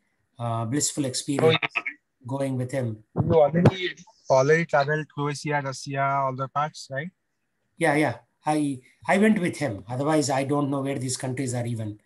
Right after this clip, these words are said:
Speaker 1: So I went with him,
Speaker 2: Ah, okay.
Speaker 1: and then, uh, I was able to kind of understand what is going on in those countries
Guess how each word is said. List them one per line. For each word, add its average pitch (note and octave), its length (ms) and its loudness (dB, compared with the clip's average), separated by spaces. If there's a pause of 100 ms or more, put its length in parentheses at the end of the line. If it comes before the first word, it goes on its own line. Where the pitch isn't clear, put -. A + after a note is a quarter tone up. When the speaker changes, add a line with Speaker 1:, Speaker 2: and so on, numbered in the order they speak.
(540)
Speaker 1:
So - 200 -8
I B2+ 100 0
went C3 260 -2
with C3+ 160 -8
him, D3+ 120 0
Speaker 2:
Ah, D3+ 320 4
okay. C3 280 -10
Speaker 1:
and B2 140 -2
then, B2+ 420 -4 (720)
uh, A#2 220 -4
I B2 140 -6
was A#2 180 -4
able A#2+ 240 -2
to A2+ 460 -6
kind A2+ 240 -6
of A2+ 200 -8 (920)
understand A#2+ 640 -4 (120)
what B2 200 -6
is G#2+ 100 -8
going A#2 280 -4
on A#2 140 -4
in A2 100 -6
those A2 220 -8
countries A2+ 580 -10